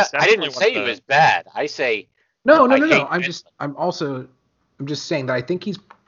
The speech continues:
Speaker 3: actively probably good, like, just, also just twenty point leadership for
Speaker 2: Twenty
Speaker 3: any
Speaker 2: point
Speaker 3: team,
Speaker 2: Fantastic
Speaker 3: like,
Speaker 2: Four leadership.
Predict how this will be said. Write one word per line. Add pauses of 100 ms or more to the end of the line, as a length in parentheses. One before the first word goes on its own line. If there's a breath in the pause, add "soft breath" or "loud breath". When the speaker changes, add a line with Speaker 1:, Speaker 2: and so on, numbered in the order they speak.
(160)
Speaker 3:
actively
probably
good,
like,
just,
also
just
twenty
point
leadership (460)
for
Speaker 2:
Twenty
Speaker 3:
any
Speaker 2:
point
Speaker 3:
team,
Speaker 2:
Fantastic
Speaker 3:
like,
Speaker 2:
Four
leadership.